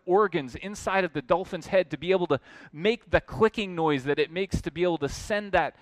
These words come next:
sound in a cone shape out in front of itself as it swims. And then as that sound bounces off the fish it's hunting and, and comes back, the, the dolphin has all kinds of receptors to be able to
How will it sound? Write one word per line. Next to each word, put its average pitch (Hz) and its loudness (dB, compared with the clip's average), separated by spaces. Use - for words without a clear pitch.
sound 190 0
in 147 -2
a 131 2
cone 202 -2
shape 180 0
out 190 -2
in 170 -6
front 196 0
of 175 -2
itself 156 0
as 143 -4
it 131 -10
swims. 175 -6
And 147 -4
then 175 -6
as 160 4
that 180 2
sound 196 -2
bounces 190 0
off 180 4
the 156 -4
fish - 0
it's 156 -8
hunting 165 -6
and, 127 -10
and 127 -12
comes 202 0
back, 190 0
the, 139 0
the 131 -14
dolphin 185 2
has 156 -2
all 185 -2
kinds 190 -4
of 139 -4
receptors 147 -4
to 147 -8
be 165 -2
able 165 -2
to 156 -4